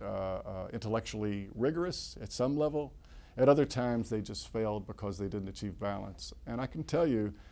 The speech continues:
that to this day, most people believe that it's the Gramlich approach to Social Security reform that's gonna win out in the end. What I remember also from this interaction, though, was that Ned just wanted to find out the right answer.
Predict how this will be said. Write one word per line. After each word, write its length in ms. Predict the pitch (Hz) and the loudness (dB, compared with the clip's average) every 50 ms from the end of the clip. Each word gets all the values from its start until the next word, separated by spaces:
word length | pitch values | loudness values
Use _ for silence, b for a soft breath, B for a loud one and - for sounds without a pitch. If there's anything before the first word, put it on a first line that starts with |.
| B B B B B | B B B B B
that 120 | 117 - | -4 0
to 80 | 131 120 | 0 0
this 160 | 123 - - | 0 0 4
day, 240 | - 127 123 117 110 | 8 8 10 10 8
most 320 | 110 123 139 131 - - | 8 6 4 4 2 -2
people 280 | - 117 107 - 110 98 | -4 -4 -2 -2 -2 -2
believe 300 | 98 101 101 101 98 98 | 0 0 -2 0 0 -2
that 140 | 104 95 | -2 -2
it's 140 | 101 95 - | -4 -6 -6
the 120 | - - 98 | -4 -4 -2
Gramlich 520 | 85 104 110 120 135 139 123 104 92 - | 0 2 4 4 4 2 0 -4 -6 -6
approach 460 | 98 - - 98 95 98 - - - | -8 -6 -6 -6 -8 -8 -10 -12 -14
to 60 | - | -10
Social 140 | - - 104 - | -6 -4 -4 -4
Security 200 | - 110 98 95 | -2 -2 -2 -2
reform 560 | 92 95 - - 98 98 95 95 92 92 85 - b b b b b | -2 -4 -4 -4 -2 -2 -2 -2 -4 -6 -8 -12 b b b b b
that's 160 | b 101 - | b -8 -6
gonna 200 | - 113 98 92 | -4 -4 -4 -2
win 240 | 92 95 101 101 98 | -2 -2 -2 -2 -2
out 360 | 104 104 104 101 95 98 - - - - - | -2 0 0 0 0 0 -2 -8 -14 -10 -8
in 140 | 101 95 | -6 -6
the 180 | 95 95 95 98 | -4 -4 -4 -4
end. 380 | 101 98 92 90 90 - - - - - b b b b b b b b b b b b b b b b | -4 -4 -6 -6 -8 -10 -12 -14 -18 -18 b b b b b b b b b b b b b b b b
What 160 | 143 - 147 | 12 12 12
I 80 | 147 | 12
remember 400 | 147 147 143 151 170 185 190 160 | 12 12 12 10 10 10 12 12
also 260 | 147 151 143 - - 123 | 12 12 12 10 6 2
from 220 | - - 120 113 | 4 4 2 2
this 200 | 113 110 - - | 2 2 0 0
interaction, 560 | 113 113 113 110 113 117 113 - - 110 101 | 0 2 2 4 2 2 0 -2 -4 -4 -2
though, 180 | 98 98 98 98 | -2 -2 -2 -2
was 200 | 98 104 95 101 | -2 -4 -4 -4
that 120 | 117 127 | -4 -2
Ned 420 | 123 120 127 135 135 143 147 143 117 | 2 4 6 6 6 6 4 0 -2
just 280 | - 117 101 - - | -6 -8 -8 -8 -8
wanted 440 | 113 101 117 117 117 123 127 127 - | -4 2 4 4 4 4 2 0 -2
to 80 | 127 - | -6 -8
find 380 | - - 107 104 110 113 107 | -4 -2 -2 -2 0 -2 -2
out 140 | 104 104 - | -2 -4 -2
the 80 | 110 107 | -2 0
right 180 | 117 120 127 | 2 2 2
answer. 440 | 147 160 165 - - 107 101 101 | 0 0 -4 -6 -8 -10 -10 -12